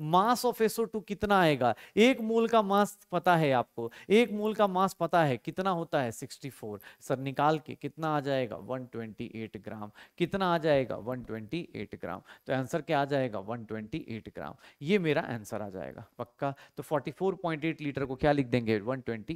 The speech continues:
एट ग्राम लिख देंगे। हो गया? सर, ये क्वेश्चंस छोटे छोटे मगर बहुत इंटरेस्टिंग से क्वेश्चंस हैं, ये देख लो अपने पास।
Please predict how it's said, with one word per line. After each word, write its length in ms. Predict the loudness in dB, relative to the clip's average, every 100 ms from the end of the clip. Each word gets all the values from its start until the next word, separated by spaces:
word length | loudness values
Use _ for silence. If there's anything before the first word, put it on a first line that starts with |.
| -8
एट 180 | -8 -6
ग्राम 300 | -8 -10 -14
लिख 160 | -14
देंगे। 320 | -16 -18 -20 -20 _ -20 _
हो 60 | -2
गया? 220 | 2 0 0 -18 _ -4
सर, 120 | 0
ये 140 | 4 2
क्वेश्चंस 460 | 2 -8 -8 -10
छोटे 320 | -4 -2 -2
छोटे 320 | 0 0 2 2
मगर 240 | 2 2
बहुत 440 | 0 -4 0 2 0
इंटरेस्टिंग 440 | -2 -2 -2 -4
से 100 | -4
क्वेश्चंस 480 | -4 -4 -4 -4 -4
हैं, 100 | -6 -8 -12 2
ये 160 | 4
देख 240 | 6 4 6
लो 120 | 6
अपने 240 | 4 2 0
पास। 220 | 2